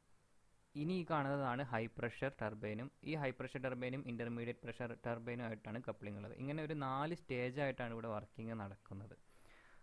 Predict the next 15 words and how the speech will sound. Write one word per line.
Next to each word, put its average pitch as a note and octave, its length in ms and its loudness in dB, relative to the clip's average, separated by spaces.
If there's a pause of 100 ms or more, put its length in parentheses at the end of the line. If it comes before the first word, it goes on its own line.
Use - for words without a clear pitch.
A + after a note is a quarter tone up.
(160)
ആ, A2 340 -2 (500)
ഇതിൽ D#3 380 -2 (920)
ഈ A#2+ 140 -6
ഹൈ B2 260 2
പ്രഷറിലായിരിക്കും D3+ 840 2
ഏറ്റവും E3 380 0
കൂടുതൽ C#3 360 2
pressure C3+ 420 2
produce A2+ 400 -4
ചെയ്യൽ. G#2 300 -4 (280)
ഈ C#3+ 100 -2
പ്രഷറിനെ D3 520 0
സ്പ്ലിറ്റ് - 460 -2
ചെയ്തിട്ടാണ് C3+ 520 2
ഇൻ്റർമീഡിയറ്റ് B2 880 0